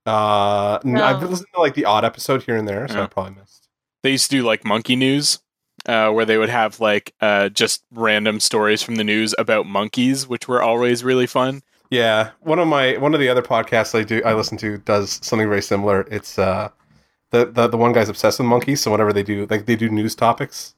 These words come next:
Speaker 1: like,
Speaker 3: Hmm.
Speaker 1: that's just kind of what the format of the show is. So there's call out news topics, and they start riffing. They're all comedians, um, and monkey,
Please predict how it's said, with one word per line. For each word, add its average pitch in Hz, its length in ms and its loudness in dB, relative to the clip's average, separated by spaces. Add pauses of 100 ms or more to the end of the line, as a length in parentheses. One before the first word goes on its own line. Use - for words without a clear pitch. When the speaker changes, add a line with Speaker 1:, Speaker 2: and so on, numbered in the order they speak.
Speaker 1:
like, 107 200 2
Speaker 3:
Hmm. 113 80 -18
Speaker 1:
that's 101 220 -2
just - 220 -14
kind 98 120 0
of 95 60 -2
what 98 100 -8
the - 40 -20
format 98 320 0
of 95 60 -6
the - 60 -14
show 98 260 -6
is. 131 200 -4 (480)
So 123 120 2
there's 113 180 4
call 113 260 2
out 98 80 0
news 104 180 -8
topics, 113 300 0
and 98 100 0
they 98 60 -2
start 95 220 -2
riffing. 98 220 -4
They're 113 100 4
all 104 80 4
comedians, 95 560 -10 (560)
um, 92 520 0
and 101 200 -4
monkey, 107 360 -2